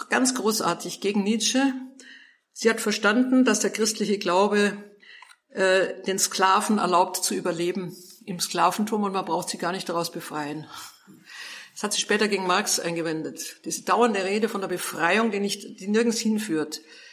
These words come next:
Wenn sie begriffen hat, dass das Christentum etwas von den Sklaven hält und sie auch gar nicht aus diesem Sklaventum prinzipiell befreit, sondern aber sozusagen in einem anderen Leben dann, äh, endlich gefasst. Ein zweites Mal achtunddreißig kniet sie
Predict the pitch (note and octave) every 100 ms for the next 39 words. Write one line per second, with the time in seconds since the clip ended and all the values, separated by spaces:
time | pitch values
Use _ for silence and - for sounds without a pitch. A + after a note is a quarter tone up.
0 | - - _ - G3+ G3 G3+ A3 B3 B3+
1 | B3+ G#3+ G3 G3+ - A3 B3+ B3 A#3 G#3
2 | G#3+ G#3 G#3 G3 F3+ - F#3 F3+ G#3 B3
3 | A3+ A3+ A#3+ A#3+ G#3+ - - G3 F#3+ -
4 | F#3+ G#3 G#3 G3+ G3+ F#3+ A3 G#3+ G3+ -
5 | F#3+ G3+ G#3+ G#3+ G3+ G#3 A#3 C4 B3+ A#3
6 | A#3 A#3 F#3 G3 A3 A3 G#3+ G#3 G3 G3+
7 | F#3+ - - - - _ - G3 G#3 F#3+
8 | G#3 A3 G#3+ G3+ - G3+ F#3+ F#3 F3+ C4+
9 | C4 F3 F3 F3 - - - - F#3+ G3+
10 | F#3+ - - E3 - - - - _ _
11 | - - - - - G#3+ - A3 B3 B3+
12 | A#3+ A3 G#3+ - A3+ F3+ F3 G3 - B3+
13 | - A#3 A#3 A#3 - B3+ B3 B3+ -